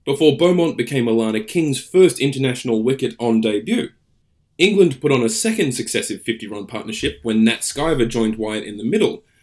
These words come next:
Sciver plundering sixteen runs off one Alana Carey over before entering from stage left, one Talia McGrath.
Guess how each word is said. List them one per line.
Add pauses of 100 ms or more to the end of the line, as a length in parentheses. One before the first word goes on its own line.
(140)
Sciver
plundering
sixteen
runs
off
one
Alana
Carey
over
before (120)
entering
from
stage
left, (260)
one
Talia
McGrath.